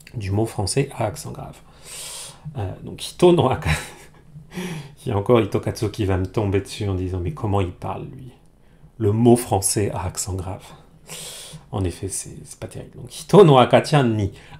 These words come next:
à un bébé humain. Kotoba o kikasete. Kotoba o kikaseru.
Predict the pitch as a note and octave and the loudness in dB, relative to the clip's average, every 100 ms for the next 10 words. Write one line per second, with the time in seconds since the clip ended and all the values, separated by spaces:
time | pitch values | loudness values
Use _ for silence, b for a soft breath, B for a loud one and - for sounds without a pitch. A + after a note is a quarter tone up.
0 | - - B2 D3 G#3 G#3 - - - - | -14 4 8 8 8 2 -16 -20 -20 -20
1 | - - B2 D#3 E3 A#2+ G2+ B2 A#2 A2 | -16 2 4 4 0 -8 2 4 4 2
2 | - - - - A2+ G#2 F2+ B2 - - | 0 -20 -20 -6 0 2 0 -2 -14 -16
3 | - - - - - - C#3+ F3 G#3+ A#3 | -18 -20 -20 -18 -14 4 6 8 6 6
4 | A3+ A3+ F3+ C3+ - - - F3 - G#2 | 6 6 6 4 2 -10 -2 2 2 2
5 | F#2+ - G2+ F2+ F2+ F#2+ C#3 - - - | 0 0 2 2 4 2 0 -6 -20 -20
6 | - - - - - - - - - B2+ | -20 -20 -20 -20 -20 -20 -20 -10 4 4
7 | B2+ D#3+ G3+ G#3+ A#2+ - - D3+ - A#2+ | 6 4 8 8 6 4 0 2 2 2
8 | G2+ F#2 | 2 2